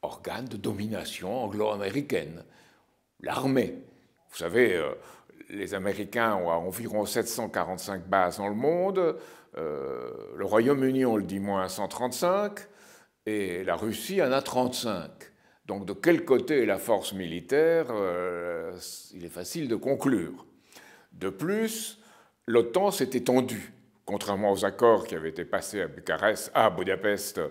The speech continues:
en mille neuf cent quatre-vingt-onze quatre-vingt-douze, l'otan s'est étendue vers les frontières de la Russie. Et on dit aujourd'hui que, on peut l'appeler l'invasion, on peut l'appeler l'opération spéciale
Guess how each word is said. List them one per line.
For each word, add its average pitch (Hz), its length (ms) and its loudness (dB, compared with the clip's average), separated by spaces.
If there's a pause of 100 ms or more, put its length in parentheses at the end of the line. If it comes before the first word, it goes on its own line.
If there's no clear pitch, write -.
(440)
en 87 80 -10
mille 90 140 -8
neuf 87 100 -4
cent 101 120 -6
quatre-vingt-onze 87 420 -4
quatre-vingt-douze, 165 760 0 (840)
l'otan 143 320 -4
s'est 123 180 -6
étendue 104 380 -2
vers 147 180 2
les 104 80 2
frontières 147 460 -2
de 135 80 2
la 123 140 4
Russie. - 520 -8 (320)
Et 131 60 0
on 110 220 0
dit 143 180 0
aujourd'hui 123 800 0 (520)
que, 107 440 4 (1000)
on - 40 -16
peut - 220 -12
l'appeler 82 480 -6
l'invasion, 131 960 -2 (100)
on 82 80 -14
peut 87 140 -6
l'appeler 87 320 -4
l'opération 92 560 -6
spéciale 165 720 2